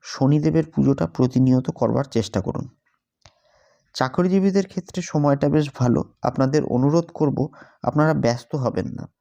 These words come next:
আপনাদের মধ্যে অনেক কোয়ালিটি আছে অন্যদের ছাপিয়ে এগিয়ে যেতে, কিন্তু বিচার বুদ্ধি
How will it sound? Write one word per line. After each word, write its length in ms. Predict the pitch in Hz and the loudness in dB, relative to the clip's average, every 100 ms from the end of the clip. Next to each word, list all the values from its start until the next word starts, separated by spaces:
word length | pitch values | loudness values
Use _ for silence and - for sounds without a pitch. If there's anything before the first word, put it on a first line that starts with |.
| _ _ _ _ _ _ _ - | _ _ _ _ _ _ _ -6
আপনাদের 400 | - 127 123 131 | -2 0 2 2
মধ্যে 220 | 139 147 135 | 0 2 2
অনেক 240 | 127 151 - | 2 0 0
কোয়ালিটি 440 | 123 123 127 143 117 | 2 2 2 0 0
আছে 220 | - 175 - _ _ _ - | -2 -10 -14 _ _ _ -4
অন্যদের 420 | 123 131 135 143 | 2 2 2 0
ছাপিয়ে 440 | - 120 120 151 139 | -4 -6 -6 -2 0
এগিয়ে 300 | 120 135 143 | 0 2 0
যেতে, 280 | 127 127 - - _ _ - _ - | 0 -4 -8 -10 _ _ -20 _ -2
কিন্তু 240 | 143 147 165 | -2 2 0
বিচার 320 | 135 139 156 151 | 2 2 2 2
বুদ্ধি 460 | 151 143 151 160 | 2 0 0 2